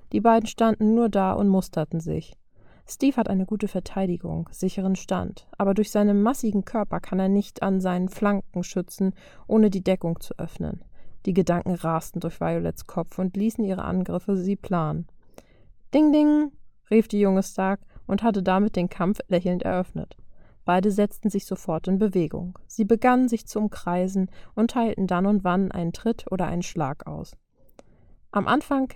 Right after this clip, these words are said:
ging es beiden weniger darum, einen Treffer zu erzielen, sondern eher darum, die Reflexe und Techniken des anderen herauszufinden. Nach einigen Angriffen, Blocks und Konterangriffen hatte Vio, was sie brauchte.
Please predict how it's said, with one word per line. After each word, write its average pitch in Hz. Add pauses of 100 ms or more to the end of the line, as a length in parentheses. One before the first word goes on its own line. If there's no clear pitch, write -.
(140)
ging 220
es 214
beiden 196
weniger 208
darum, 190
einen 175
Treffer 233
zu -
erzielen, 185
sondern 196
eher 240
darum, 202
die 202
Reflexe 180
und 220
Techniken 185
des 233
anderen 165
herauszufinden. 170 (640)
Nach 175
einigen 190
Angriffen, 214
Blocks -
und 185
Konterangriffen 185 (320)
hatte 254
Vio, 170
was 180
sie 208
brauchte. 180